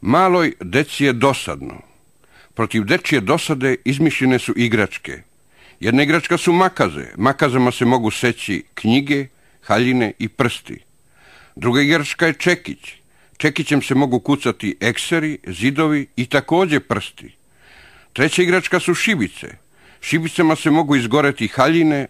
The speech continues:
prostirke i opet prsti. Deca su mala,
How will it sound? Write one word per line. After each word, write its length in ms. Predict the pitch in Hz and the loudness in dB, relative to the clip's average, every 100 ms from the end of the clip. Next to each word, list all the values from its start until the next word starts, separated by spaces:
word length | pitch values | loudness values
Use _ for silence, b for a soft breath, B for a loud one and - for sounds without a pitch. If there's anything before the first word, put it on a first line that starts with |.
| _ | _
prostirke 760 | 123 139 - 170 143 - 143 127 b b b b | -2 -2 0 -4 -4 -2 -4 -4 b b b b
i 120 | 110 | 0
opet 340 | 185 202 160 - | 2 0 -2 -2
prsti. 480 | 107 - - 71 - _ b b b b | -4 -4 -12 -20 -20 _ b b b b
Deca 300 | 90 143 123 | -2 0 0
su 180 | - 95 | -4 -2
mala, 600 | 101 160 175 160 151 | 2 4 2 0 -4